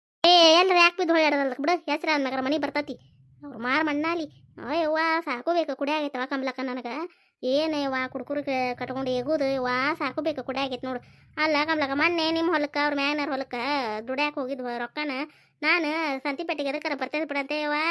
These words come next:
ಇದನ್ನ ಚಿಲ್ಲರ್ ಇದ್ದಿದ್ದಿಲ್ಲ ಯವ್ವ, ಇದ್ರ ಕೈಯಾಗ ಐನೂರು ರೂಪಾಯಿ ಕೊಟ್ಟಿದ್ರು ಚಂದ ಮಾಡ್ಲಿ. ಓದ್ ಓಟ್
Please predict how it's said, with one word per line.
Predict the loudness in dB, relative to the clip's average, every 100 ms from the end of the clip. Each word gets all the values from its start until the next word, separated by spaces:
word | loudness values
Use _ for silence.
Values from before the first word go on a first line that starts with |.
| 0
ಇದನ್ನ | -2 -2 -2 -4 -6 _ _
ಚಿಲ್ಲರ್ | 0 2 2
ಇದ್ದಿದ್ದಿಲ್ಲ | 0 -2 -2 -2
ಯವ್ವ, | -2
ಇದ್ರ | -2 -4
ಕೈಯಾಗ | -4 -4 -2
ಐನೂರು | -2 -4 -4
ರೂಪಾಯಿ | -6 -6
ಕೊಟ್ಟಿದ್ರು | -6 -6 -8
ಚಂದ | -6 -8 -6 -6
ಮಾಡ್ಲಿ. | -4 -6 -6 -8 -10 _ _ -8 -4
ಓದ್ | -2 0 2
ಓಟ್ | 2 2